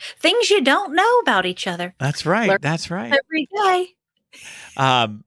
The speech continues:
Speaker 2: well, and, and so we now begin our conversation about changing attitudes. We've changed our attitudes a little bit about gambling and poker. And now
Speaker 1: Yeah.
Speaker 2: we're gonna talk about changing <laughs> attitudes in the workplace. One of the questions
Speaker 1: Ooh,
Speaker 2: that I
Speaker 1: okay.
Speaker 2: get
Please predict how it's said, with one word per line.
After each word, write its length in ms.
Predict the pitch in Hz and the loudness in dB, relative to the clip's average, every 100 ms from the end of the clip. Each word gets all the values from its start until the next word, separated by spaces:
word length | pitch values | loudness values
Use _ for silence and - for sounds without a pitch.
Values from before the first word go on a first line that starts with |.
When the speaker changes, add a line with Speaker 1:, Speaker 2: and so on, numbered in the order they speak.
| _ | _
Speaker 2:
well, 400 | 165 262 160 123 | 0 2 2 2
and, 180 | 180 170 | 0 2
and 180 | 175 156 | 0 0
so 300 | - 160 143 | 2 2 2
we 500 | 127 156 160 139 127 - | 0 0 2 0 -4 -12
now 300 | 127 143 156 | -4 0 2
begin 260 | 143 123 123 | 2 0 2
our 100 | 110 | 0
conversation 640 | - 104 101 - 95 101 | 0 -2 -2 -2 -2 -2
about 260 | 95 92 90 | 0 0 -2
changing 400 | - 104 95 98 | -2 0 0 -2
attitudes. 540 | 92 92 - - - - | 0 -2 -4 -8 -8 -2
We've 220 | 113 - | -2 0
changed 280 | 113 120 113 | -2 0 2
our 80 | 101 | 2
attitudes 380 | 98 95 101 | 0 0 -2
a 20 | 90 | 0
little 140 | 92 | -2
bit 80 | 85 | -2
about 280 | 87 82 82 _ _ _ - | -2 -4 -6 _ _ _ -6
gambling 400 | 87 80 113 123 | -4 -4 -6 -8
and 180 | - - _ _ _ _ _ | -12 -20 _ _ _ _ _
poker. 360 | - 82 - 156 | -6 -6 -8 -8
And 120 | - | -4
now 120 | - | -2
Speaker 1:
Yeah. 140 | - - | 0 0
Speaker 2:
we're 60 | |
gonna 120 | 175 160 | 0 2
talk 160 | 147 | 2
about 200 | 139 117 | 2 0
changing 300 | - 110 107 | 0 -4 -2
<laughs> 0 | |
attitudes 400 | 95 101 - 120 104 | -4 -2 0 0 -2
in 80 | |
the 100 | 92 | -6
workplace. 500 | 92 101 - - - - - - - | -4 -6 -4 -6 -6 -10 -16 -14 -2
One 140 | 170 220 | 2 4
of 60 | |
the 80 | 165 | 2
questions 640 | - 180 170 - 127 107 | 2 2 2 0 0 0
Speaker 1:
Ooh, 20 | 107 | 0
Speaker 2:
that 80 | 113 | 2
I 120 | 113 | 2
Speaker 1:
okay. 40 | |
Speaker 2:
get 220 | 117 110 | 0 -2